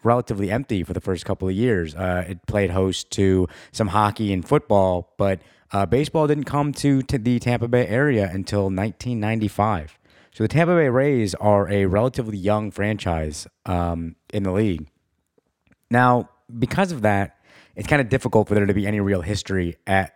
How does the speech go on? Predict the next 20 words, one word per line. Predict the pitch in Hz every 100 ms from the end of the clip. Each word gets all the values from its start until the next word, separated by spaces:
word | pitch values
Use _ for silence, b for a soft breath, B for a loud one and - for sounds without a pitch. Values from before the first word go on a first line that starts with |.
| _ -
Tropicana | 95 90 - 87 85
Field, | 92 87 87
or | 123 139 107 - -
for |
that | 98 92
matter, | 92 92
for | - 98
the | 87
Tampa | 95 82
Bay | 85 90
Rays | 92 90 87 -
franchise | 101 90 87 85 80
themselves. | 82 - 101 78 73 _ b b b b b b b b _ _ _ _ _
But | 110 -
there's | 131 113
an | 117
elephant | 95 87 82
in | 78
the | 78
room. | 80 76